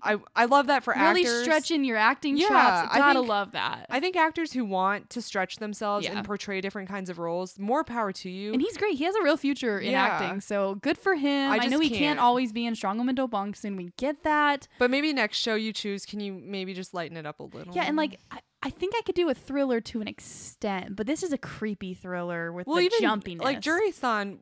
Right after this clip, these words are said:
Speaker 1: is
Speaker 2: It's a
Speaker 1: creepy,
Speaker 2: thriller.
Speaker 1: but we li-, we
Speaker 2: But we're,
Speaker 1: like it.
Speaker 2: we've enjoyed it,
Speaker 1: Yeah.
Speaker 2: yes.
Speaker 1: 'Cause
Speaker 2: It's
Speaker 1: it's, it's, it's more of a balance, and it's
Speaker 2: Yes.
Speaker 1: less out of the blue.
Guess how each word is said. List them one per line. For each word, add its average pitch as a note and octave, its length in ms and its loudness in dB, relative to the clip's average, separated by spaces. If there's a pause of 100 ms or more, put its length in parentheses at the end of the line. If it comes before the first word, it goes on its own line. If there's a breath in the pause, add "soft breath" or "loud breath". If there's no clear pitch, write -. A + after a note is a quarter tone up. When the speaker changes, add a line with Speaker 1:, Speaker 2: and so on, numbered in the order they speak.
Speaker 1:
is - 120 2
Speaker 2:
It's F4+ 80 0
a G#3+ 80 2
Speaker 1:
creepy, D4+ 240 0
Speaker 2:
thriller. B4 320 0
Speaker 1:
but G#3+ 80 0
we A#3+ 180 -4
li-, A#3 220 -2
we C4+ 140 0
Speaker 2:
But D#4 40 2
we're, F#4 140 4
Speaker 1:
like E4 100 -2
it. E3+ 100 -4
Speaker 2:
we've E4 160 -2
enjoyed A3 300 -4
it, G3 60 -8
Speaker 1:
Yeah. F2 260 -8
Speaker 2:
yes. - 320 -10
Speaker 1:
'Cause C4+ 160 -2
Speaker 2:
It's D4 140 -2
Speaker 1:
it's, D#3+ 60 -4 (240)
it's, - 40 -20 (140)
it's A#3 260 -2
more C4+ 280 2
of A#3 80 -2
a A3 60 0
balance, F#3 720 -2
and G#3 160 0
it's G3+ 200 -4
Speaker 2:
Yes. G3+ 80 -6
Speaker 1:
less F#3+ 280 0
out F3+ 180 -2
of E3 60 -4
the E3 80 -6
blue. - 360 -14